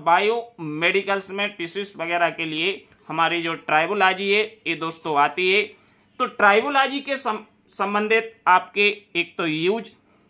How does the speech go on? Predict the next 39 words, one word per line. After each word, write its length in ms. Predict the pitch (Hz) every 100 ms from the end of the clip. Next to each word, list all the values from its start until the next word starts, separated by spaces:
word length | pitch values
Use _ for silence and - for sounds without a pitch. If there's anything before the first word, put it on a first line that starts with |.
| _
एक 200 | 165 160 -
तो 120 | 151
एरिया, 380 | 160 185 208 208
सेकंड 440 | - 175 185 180 -
इंट्रोडक्शन, 640 | 151 143 143 131 - 123 -
इन 120 | 202 247
चीज़ों 300 | 233 214 202
को 140 | 196
आप 220 | 175 165 -
याद 260 | 139 170 202
रखेंगे, 420 | 160 175 165 160
इनसे 600 | - 170 170 214 214 214 _ _ _ _
बहुत 280 | - 202 302
सारी 280 | 254 220 214
चीज़ें 320 | - 190 196
आपके 500 | 190 180 175 190 190 156
माइंड 300 | 156 170 180
में 160 | 180 - -
ऑटोमेटिकली 800 | 165 170 214 190 180 160 170 - _ _ _ _ _
आएंगी 500 | 151 165 170 196 208 -
और 120 | 170
आप 180 | 160 160
अपने 300 | 156 165 151
एग्जाम 300 | 139 143 151
में 140 | 160 165
अच्छे 300 | 139 - 151
से 140 | 147
आंसर 420 | 135 135 165 165 - 147
दे 240 | 120 147
पाएंगे। 440 | - 123 120 117 98 _ _ _ _ _
तो 80 | 202
दोस्तों, 400 | 196 - - 277 - _ _ _ -
ट्राइबोलॉजी 580 | 165 185 226 214 208 233
पर 440 | 220 226 226 - -
ये 100 | 180
मेरा 220 | 180 175
फर्स्ट 320 | - 160 160 180
वीडियो 400 | 180 185 190 196
है 200 | 208